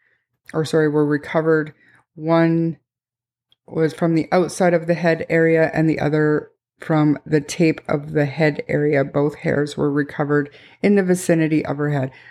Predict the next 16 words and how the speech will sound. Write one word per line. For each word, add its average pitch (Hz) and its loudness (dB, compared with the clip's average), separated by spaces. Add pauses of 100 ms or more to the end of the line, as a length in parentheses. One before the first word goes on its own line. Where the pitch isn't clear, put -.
And 175 4
I'm 170 4
sorry, 156 4
this, 147 0 (320)
this 156 -2
document 147 0
is 147 0
a - 0
little 143 2
bit - -4
hard 147 0
to 147 -4
read. 147 0
Punctuation 147 0
isn't 147 0
exactly, 147 -2